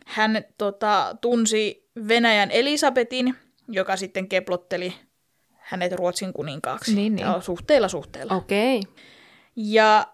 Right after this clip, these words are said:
Speaker 1: vaikka hänellä ei ollut valtaa oikeastaan, koska kukaan häntä ei oikein uskonut ja hän oli vähän semmoinen, se oli vaan titteli oikeastaan se
Speaker 2: Mm.
Speaker 1: kuninkuus hänellä.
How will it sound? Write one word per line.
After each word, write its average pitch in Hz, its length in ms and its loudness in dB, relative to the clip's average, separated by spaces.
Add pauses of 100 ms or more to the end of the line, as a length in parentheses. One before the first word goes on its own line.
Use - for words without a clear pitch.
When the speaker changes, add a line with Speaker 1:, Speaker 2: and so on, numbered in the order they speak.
(1300)
Speaker 1:
vaikka 254 200 2
hänellä 285 320 6
ei 269 160 6
ollut 233 180 2
valtaa 302 580 6 (380)
oikeastaan, 269 540 2
koska 240 200 -4
kukaan 233 320 2
häntä 220 280 2
ei 214 60 2
oikein 214 220 -4
uskonut 190 540 -6
ja 190 220 -6 (500)
hän 175 140 -6
oli 294 200 6
vähän 220 220 2
semmoinen, 202 360 -4
se 269 60 4
oli 381 120 6
vaan 370 200 4
titteli 285 420 -4
oikeastaan 190 440 -4
se 214 60 0
Speaker 2:
Mm. 208 60 -2
Speaker 1:
kuninkuus 131 560 -8
hänellä. 120 340 -6